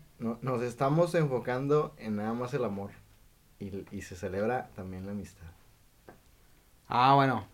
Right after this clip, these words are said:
Speaker 2: es otra cosa, güey. Esa es la amistad. Bueno, a ver, está bien regalarle.
Speaker 1: A ver.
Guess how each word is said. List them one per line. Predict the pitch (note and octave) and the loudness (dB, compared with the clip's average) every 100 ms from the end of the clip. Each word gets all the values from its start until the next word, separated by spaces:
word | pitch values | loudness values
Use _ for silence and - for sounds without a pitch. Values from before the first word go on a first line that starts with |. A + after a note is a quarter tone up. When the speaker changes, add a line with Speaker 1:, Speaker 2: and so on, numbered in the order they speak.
| - - | -20 -12
Speaker 2:
es | B2 A#2 | -10 0
otra | C#3+ D3 | 2 2
cosa, | C3 A#2 C#3 C#3+ - | 0 2 2 2 -4
güey. | F#2 - - _ _ _ _ _ _ | -8 -10 -18 _ _ _ _ _ _
Esa | A#2+ A2 | -8 0
es | D#3+ | 4
la | |
amistad. | F3+ D#3+ C#3+ C3+ D3+ F3+ E3+ - - - - | 4 4 4 8 8 8 4 -10 -20 -20 0
Bueno, | C#3 D3 | 4 6
a | C3+ | 4
ver, | B2+ - | 2 -4
está | C#3 E3+ | 4 6
bien | F#3 G#3 | 8 8
regalarle. | A3 F#3 F3 F#3 G#3 G3 | 8 8 6 4 2 6
Speaker 1:
A | |
ver. | C#3 C3 G#2 | 8 8 4